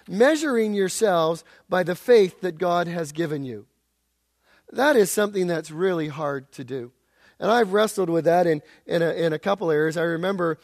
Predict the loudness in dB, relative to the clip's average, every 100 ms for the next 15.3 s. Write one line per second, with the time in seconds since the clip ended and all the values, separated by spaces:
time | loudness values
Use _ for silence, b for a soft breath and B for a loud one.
0 | b _ -6 -6 -6 -4 -4 -2 -4 -2
1 | -2 -4 -4 -4 -4 -4 -6 -12 _ _
2 | _ _ _ _ -10 -4 -4 -2 0 0
3 | -2 -4 -6 b b -6 -4 -4 -2 -2
4 | -2 -4 -4 -6 -2 0 2 0 -2 -2
5 | -4 -4 -4 -6 -6 -6 -6 -6 -10 -10
6 | -6 -4 -4 -4 -6 -6 -2 -2 -2 -4
7 | -8 -10 b b b -6 -2 0 0 -2
8 | -4 -4 -4 -4 0 0 2 2 2 -2
9 | -6 -4 -4 -4 -4 -4 -6 -6 -6 -8
10 | -8 -8 -10 b b b -6 -4 -4 -4
11 | -2 0 0 0 -2 -4 -4 -4 b b
12 | -6 -2 0 0 0 -2 -4 -2 -4 -2
13 | -4 -4 -4 -4 -2 -2 -2 -4 -6 -6
14 | -6 -4 -2 -4 -6 -4 -4 -4 -4 -4
15 | -2 -2 -2